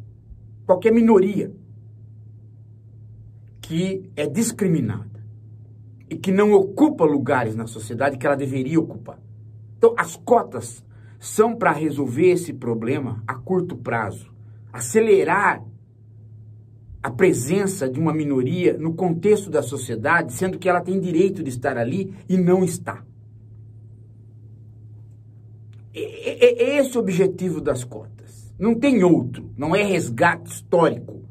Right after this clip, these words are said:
Porque se fosse resgate histórico, seria uma ofensa.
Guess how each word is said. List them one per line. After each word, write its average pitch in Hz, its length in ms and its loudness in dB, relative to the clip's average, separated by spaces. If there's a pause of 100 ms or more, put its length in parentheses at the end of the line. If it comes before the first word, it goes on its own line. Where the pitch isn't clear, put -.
(520)
Porque - 160 -4
se 180 120 -4
fosse 233 480 4
resgate 165 640 0
histórico, 175 500 0
seria 165 300 -4
uma 185 180 0
ofensa. - 600 -4